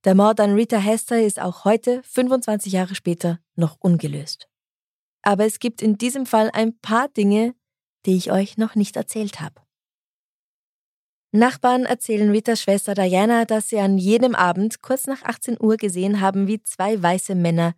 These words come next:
Ritas Wohnung verlassen haben. Und Rita hatte einen Freund. Er war weiß und hatte blondes Haar und er hieß Bobby.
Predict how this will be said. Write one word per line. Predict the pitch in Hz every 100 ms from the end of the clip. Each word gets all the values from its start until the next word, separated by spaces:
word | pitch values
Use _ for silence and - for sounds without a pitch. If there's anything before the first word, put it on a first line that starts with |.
| _
Ritas | 175 170 180 175
Wohnung | 170 170 156
verlassen | - 151 143 143 147
haben. | 135 113 - _ _ _ _ _ _
Und | - 190 185 -
Rita | 196 214 220 190
hatte | 196 220
einen | 185 170
Freund. | - 208 220 156 - _ _
Er | - 202
war | 196
weiß | 180 190 269 -
und | 254 -
hatte | 208 214
blondes | 202 190 185 208 240 -
Haar | 160 180 285 - _ _
und | 202 202
er | 202
hieß | 196 202 214 - _
Bobby. | 175 165 110 -